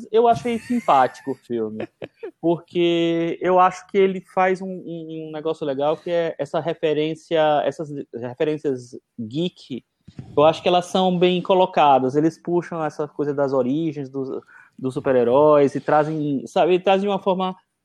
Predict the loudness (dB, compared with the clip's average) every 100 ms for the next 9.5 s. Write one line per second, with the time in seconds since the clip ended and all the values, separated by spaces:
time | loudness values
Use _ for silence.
0 | _ _ -14 -12 -6 -2 -2 2 2 2
1 | 2 0 0 -4 -6 -4 -4 -4 -6 -14
2 | _ _ 2 2 0 -4 -2 0 -2 -2
3 | -2 -4 -6 -16 -16 -14 -8 -6 -2 -2
4 | 0 0 2 0 0 0 2 2 2 2
5 | 2 2 2 4 2 2 -6 -10 -8 -4
6 | -4 -4 -8 -6 -8 -4 -4 -4 -8 -18
7 | -10 -2 0 0 -4 -8 -14 -16 -16 -18
8 | -18 -2 2 4 4 2 2 0 2 -2
9 | -2 -8 -4 -2 2